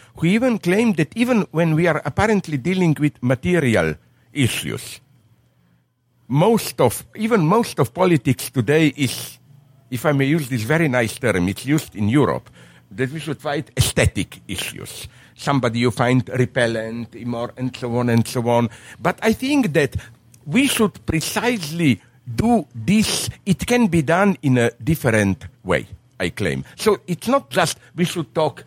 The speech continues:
real issues. This is losing strategy today. And so that you will see that I'm not bluffing, I will give you an example of not Slovenia, but Croatia. Their standard of living two, three years ago fell. There was a crisis.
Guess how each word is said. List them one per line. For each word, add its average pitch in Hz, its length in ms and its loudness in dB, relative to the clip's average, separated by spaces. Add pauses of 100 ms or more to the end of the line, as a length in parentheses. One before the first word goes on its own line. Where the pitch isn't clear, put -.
real 123 400 4
issues. 80 480 -4
This 185 200 -2
is - 200 -4
losing 151 420 4
strategy 135 640 -2
today. 82 360 0 (200)
And 127 220 2 (320)
so - 200 -2
that 180 180 0
you 180 80 2
will 175 100 4
see 233 160 -4
that 180 220 0
I'm 180 180 -2
not 196 180 -2
bluffing, 117 520 -4 (220)
I 120 60 -8
will 131 160 -2
give 185 240 -6
you 226 80 2
an 175 120 4
example 165 560 2 (280)
of - 320 0
not 175 200 0
Slovenia, 156 600 -4
but 135 200 -8 (300)
Croatia. 131 760 0 (220)
Their 107 320 2 (480)
standard 196 580 0
of 147 140 -6
living 170 360 0 (120)
two, 196 120 -4
three 160 220 -4
years 180 240 0
ago 147 260 2
fell. 92 380 -2 (260)
There 147 140 -6
was 147 220 -10
a - 20 -12
crisis. 78 720 -4